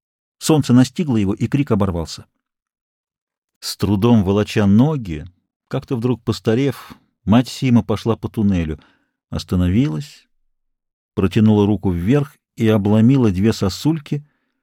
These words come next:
последние из намерзших за ночь. Одну подала мужу, другую оставила себе.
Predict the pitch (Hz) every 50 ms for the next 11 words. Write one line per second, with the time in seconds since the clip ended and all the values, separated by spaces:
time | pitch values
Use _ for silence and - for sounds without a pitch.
0 | _ _ _ _ _ _ _ - 95 92 - - 113 131 147 147 127 107 104 104
1 | 107 - - 98 - 104 101 98 98 107 104 - - - 90 85 85 90 85 80
2 | 76 76 - - - - - - - 101 87 95 101 95 - 92 87 90 87 85
3 | 85 87 107 151 160 147 151 143 104 87 76 95 120 120 98 92 - - 110 110
4 | 113 107 101 - - 98 82 85 87 80